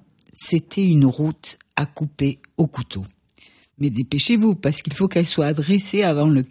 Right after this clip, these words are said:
quinze juillet. Par courrier à Concours Nouvelles Jeunesse, Librairie La Femme Renard, cent quinze Faubourg La Capelle à Montauban, ou par courriel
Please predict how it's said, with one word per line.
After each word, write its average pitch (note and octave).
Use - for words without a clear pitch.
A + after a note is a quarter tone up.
quinze G3+
juillet. C3
Par G#3+
courrier B2
à B2+
Concours F3+
Nouvelles D3
Jeunesse, B2+
Librairie D3
La B2+
Femme B2+
Renard, A#2
cent D#3+
quinze C#3
Faubourg A2+
La G#2+
Capelle G2
à -
Montauban, G2
ou F3+
par -
courriel D#3+